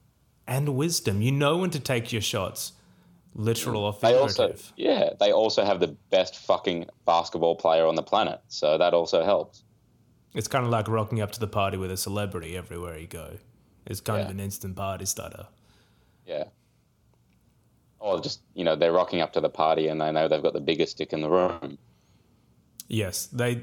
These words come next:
Speaker 1: look, the, the Cavs conti-, well, I think Golden State would, would wanna have a word about that. The biggest dick in
Speaker 2: True.
Speaker 1: the room, you know,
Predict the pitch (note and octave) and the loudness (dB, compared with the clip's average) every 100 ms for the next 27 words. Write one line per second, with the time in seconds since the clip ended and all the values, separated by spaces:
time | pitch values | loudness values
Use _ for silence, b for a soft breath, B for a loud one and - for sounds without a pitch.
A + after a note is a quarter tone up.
0 | - A2+ G2 - A#2+ - _ C#3 C3 D3 | -6 -6 -6 -12 -14 -16 _ -8 -4 -2
1 | C#3+ C#3 - A#2+ C#3 - D3+ E3 E3+ E3+ | -2 -2 -2 -2 -2 -2 0 2 2 2
2 | E3+ E3 D#3 - _ _ _ _ _ _ | 2 0 -2 -10 _ _ _ _ _ _
3 | _ - A2+ D#3 D3 B2+ A2 A2 G#2 A2 | _ -2 0 0 0 2 2 0 0 0
4 | G2+ F#2 G2 G2+ G2 F#2+ F2 F#2 F2+ F2 | 0 -2 -2 0 0 -2 -2 -2 -2 -2
5 | F2 C#2+ - D2+ C#2 - - b b b | -4 -6 -6 -6 -6 -10 -20 b b b
6 | b b _ _ _ A2 G#2+ B2 A2 A#2+ | b b _ _ _ 0 2 2 2 2
7 | A#2+ F#2 G#2 G#2 G2+ - G#2+ | 4 4 2 -2 -4 -6 -8